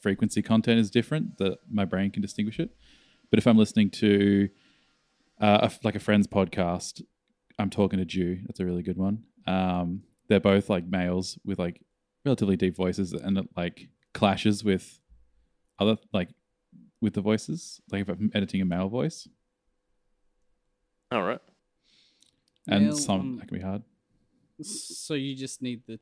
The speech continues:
Speaker 3: two sep-, well, not even genders, just pitches, really,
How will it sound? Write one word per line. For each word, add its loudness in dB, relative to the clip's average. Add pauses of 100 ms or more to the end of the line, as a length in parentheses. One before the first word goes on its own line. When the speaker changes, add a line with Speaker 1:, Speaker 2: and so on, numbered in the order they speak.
(120)
Speaker 3:
two -14
sep-, -20 (100)
well, -2 (340)
not -2
even 0
genders, -4
just -8 (240)
pitches, -8
really, -14